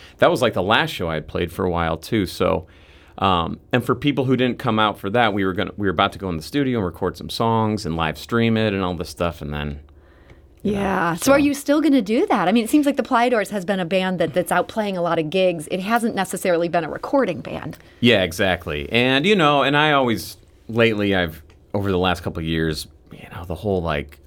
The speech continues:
Speaker 1: okay, weighing the, yes, I love recording music. I love recording albums. It's also, people don't realize, insanely expensive.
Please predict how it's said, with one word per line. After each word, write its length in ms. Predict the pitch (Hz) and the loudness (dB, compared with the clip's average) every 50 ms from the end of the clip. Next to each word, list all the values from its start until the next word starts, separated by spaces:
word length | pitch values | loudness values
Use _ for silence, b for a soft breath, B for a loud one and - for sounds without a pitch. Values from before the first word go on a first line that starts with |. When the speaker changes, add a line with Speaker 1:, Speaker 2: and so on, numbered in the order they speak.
| - | -14
Speaker 1:
okay, 380 | 87 - - 85 78 78 76 73 | -14 -10 -6 -4 -2 -2 -2 -2
weighing 480 | 76 82 92 90 90 87 87 87 82 | -2 0 0 2 2 0 -2 -2 -4
the, 260 | 76 78 78 76 80 80 | -4 -4 -6 -6 -8 -8
yes, 360 | 98 87 92 78 73 - - | -4 -2 0 0 0 -2 -4
I 60 | 69 | -6
love 380 | 71 76 76 90 90 87 80 - | -6 -4 -2 0 0 0 0 -2
recording 440 | 85 - - - 90 80 78 76 73 | -6 -8 -4 -4 -2 -2 -2 -4 -6
music. 340 | 76 73 73 78 78 76 - | -6 -8 -6 -8 -8 -10 -10
I 40 | 73 | -10
love 320 | 73 76 85 95 95 90 87 | -8 -4 -2 -2 -2 0 -2
recording 460 | 95 90 - - 92 80 82 73 67 | -4 -6 -4 -4 -2 -2 -2 -4 -4
albums. 400 | 67 69 71 69 78 76 80 - | -4 -4 -4 -4 -6 -8 -8 -6
It's 160 | - - - | -8 -8 -4
also, 540 | - 113 135 131 - - 135 131 113 110 - - - - | -4 -6 -4 -4 -2 0 2 2 0 -2 -6 -14 -20 -18
people 180 | - - 127 127 | -10 -4 -2 0
don't 120 | 120 95 90 | 0 0 2
realize, 320 | 117 113 110 104 101 98 | 2 2 4 4 2 0
insanely 760 | - 110 110 101 - - - - 127 123 123 127 123 113 107 | 0 -2 -2 -2 -2 -6 -4 0 0 2 2 2 2 2 2
expensive. 800 | 98 90 - - - 113 107 98 90 - 87 78 76 80 80 | 2 0 -2 -2 0 2 2 2 0 -2 -4 -2 -2 -4 -6